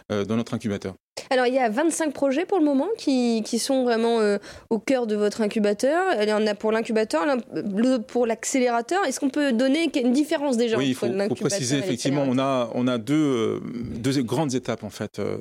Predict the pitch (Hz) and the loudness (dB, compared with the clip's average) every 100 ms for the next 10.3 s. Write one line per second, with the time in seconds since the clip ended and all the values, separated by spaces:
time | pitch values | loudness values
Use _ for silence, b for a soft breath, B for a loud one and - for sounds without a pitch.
0 | 98 104 107 120 101 104 101 107 - 135 | -6 -6 -6 -8 -6 -6 -6 -6 -2 -2
1 | 120 95 107 107 104 - 98 123 - 110 | -2 -4 -6 -4 -6 -6 -6 -6 -4 -2
2 | 135 131 123 117 - 160 - _ _ _ | -2 -2 -4 -4 -4 -6 -8 _ _ _
3 | _ - 113 120 120 120 135 139 143 127 | _ -10 -6 -2 0 0 0 0 -4 -2
4 | 151 113 - 120 110 117 110 110 - 147 | -2 -2 -2 -4 -2 -2 -2 -4 -4 -2
5 | 180 - _ - 117 120 110 110 123 117 | -4 -8 _ -8 -4 -2 -2 -2 -2 -2
6 | 123 120 131 - 165 147 113 98 - 117 | -2 -2 -4 -2 -2 -2 -4 -8 -8 -8
7 | - 127 - - _ _ _ - 107 110 | -2 -4 -4 -20 _ _ _ -12 -6 -6
8 | 113 113 110 110 117 120 160 135 117 - | -4 -2 -4 -4 -4 -2 -4 -2 -4 -4
9 | 175 170 B B - 120 117 120 135 160 | -4 -6 B B -6 -2 0 0 0 -2
10 | - 120 113 | -2 -4 -4